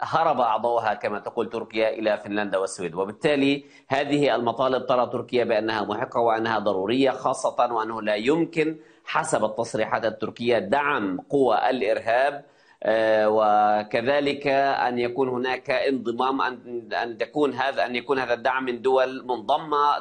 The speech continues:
تحت، آه، لواء حلف الناتو. إذن الرئيس التركي يرى بأنه يمكن تحقيق هذه المكاسب، وأعتقد أن الموافق، المواقف السابقة للرئيس التركي سواء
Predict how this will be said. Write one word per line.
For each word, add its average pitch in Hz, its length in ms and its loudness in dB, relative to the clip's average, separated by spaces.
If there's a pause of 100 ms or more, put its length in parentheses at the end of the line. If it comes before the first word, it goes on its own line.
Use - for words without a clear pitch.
تحت، - 300 -4
آه، 120 540 2
لواء 110 560 2
حلف 110 320 -4
الناتو. 117 420 -2
إذن 131 320 -2 (380)
الرئيس 110 640 2
التركي 151 680 0
يرى 139 260 2
بأنه 127 440 0
يمكن 123 880 0
تحقيق 139 600 0
هذه 123 500 0
المكاسب، 143 760 -2 (280)
وأعتقد 135 640 0
أن 139 220 0
الموافق، 131 800 0
المواقف 127 600 0
السابقة 127 540 0
للرئيس 120 380 0
التركي 127 680 -2
سواء 123 640 0